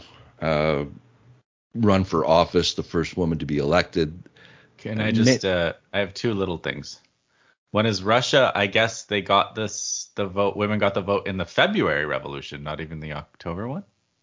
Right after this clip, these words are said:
Speaker 1: Oh,
Speaker 2: Is,
Speaker 1: okay.
Speaker 2: is that right? I don't know. Uh, it looks like, yeah, it looks like nineteen seventeen.
Speaker 1: All right.
Speaker 2: Um, and then, uh, and in Canada, I'm just looking up this, this little,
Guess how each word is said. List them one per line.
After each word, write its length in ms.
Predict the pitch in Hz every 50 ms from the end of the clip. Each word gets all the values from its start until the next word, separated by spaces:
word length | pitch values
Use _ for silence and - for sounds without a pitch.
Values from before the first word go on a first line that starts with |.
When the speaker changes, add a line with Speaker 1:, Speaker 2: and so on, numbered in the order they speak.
| _
Speaker 1:
Oh, 280 | - - 151 202 - - -
Speaker 2:
Is, 100 | 85 80
Speaker 1:
okay. 220 | 78 - - 78 110 -
Speaker 2:
is 100 | 95 87
that 160 | 95 92 92
right? 160 | 90 92 117 156 -
I 80 | - 85
don't 140 | 90 87 87
know. 260 | 85 80 73 71 - - - - _ _ _ _
Uh, 80 | - 87
it 80 | 82 -
looks 260 | 95 98 98 - -
like, 360 | 92 82 78 - _ _ - _ _ _
yeah, 160 | 95 90 78
it 60 | 69
looks 220 | 80 92 - - 90
like 120 | 82 -
nineteen 340 | 87 85 82 - - 78 76
seventeen. 760 | - 82 76 73 76 73 - 78 78 78 78 76 73 73 - _ _ _ _ - - - 78
Speaker 1:
All 80 | 80
right. 200 | 76 80 117 - - _ _ _ _ _ _ -
Speaker 2:
Um, 800 | 76 71 71 71 69 69 71 71 71 73 73 71 73 73 - _ _ _ -
and 260 | 90 87 85 85 85
then, 340 | 82 80 80 80 80 78 78
uh, 460 | 76 76 76 73 73 73 73 71 - - -
and 140 | 87 87 85
in 80 | 87
Canada, 680 | 85 - - 123 131 135 123 101 90 85 80 76 - - -
I'm 140 | 87 92
just 180 | 92 107 104 -
looking 260 | 104 98 - 101 92
up 120 | 87 82 -
this, 300 | 85 80 80 - - - _ -
this 320 | 101 87 82 82 - - -
little, 340 | 92 85 85 78 73 71